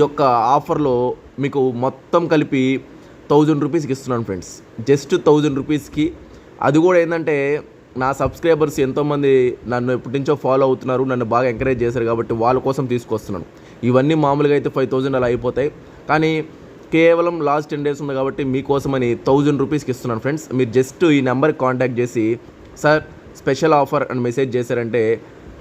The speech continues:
థౌజండ్ రూపీస్ పే చేశారంటే మీకు అన్నీ ప్రొవైడ్ చేస్తాం. Telegram-లో మ్యారథాన్ క్లాసెస్ ప్రొవైడ్ చేస్తాం, కరెంట్ అఫైర్స్ మెటీరియల్స్ ప్రొవైడ్ చేస్తాం, పీడిఎఫ్స్ అవన్నీ పెడతాం, టెస్ట్ సిరీస్ అన్నీ పెడతాము. So మీరు చాలా నీట్‌గా చదువుకోండి, ప్లాన్ చేసుకోండి,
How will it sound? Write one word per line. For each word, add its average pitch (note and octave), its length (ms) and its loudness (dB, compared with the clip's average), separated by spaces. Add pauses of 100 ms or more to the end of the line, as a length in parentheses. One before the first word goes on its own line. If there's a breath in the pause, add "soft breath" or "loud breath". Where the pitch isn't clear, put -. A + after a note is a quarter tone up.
థౌజండ్ B2 280 2
రూపీస్ C#3 300 -2
పే C3 80 4
చేశారంటే A#2+ 440 0
మీకు B2 200 -4
అన్నీ A#2+ 220 0
ప్రొవైడ్ A#2 360 0
చేస్తాం. G2 260 -8 (340)
Telegram-లో B2 500 0 (120)
మ్యారథాన్ A2 420 -4
క్లాసెస్ A#2 260 -4
ప్రొవైడ్ A2+ 280 0
చేస్తాం, A#2 260 -2 (420 loud breath)
కరెంట్ A#2 260 0
అఫైర్స్ A#2+ 300 0
మెటీరియల్స్ A#2 400 0
ప్రొవైడ్ A2+ 280 2
చేస్తాం, A2+ 240 -2
పీడిఎఫ్స్ A#2 400 -2
అవన్నీ A2+ 200 -2
పెడతాం, A#2 340 -4 (400 loud breath)
టెస్ట్ A#2+ 200 0
సిరీస్ B2+ 280 2
అన్నీ A#2 180 0
పెడతాము. A#2+ 400 -2 (360 loud breath)
So D3+ 80 4 (520)
మీరు C#3+ 180 0 (240)
చాలా C#3+ 220 4
నీట్‌గా D3+ 420 -2
చదువుకోండి, C3+ 500 -2
ప్లాన్ C#3 420 0
చేసుకోండి, C3 500 0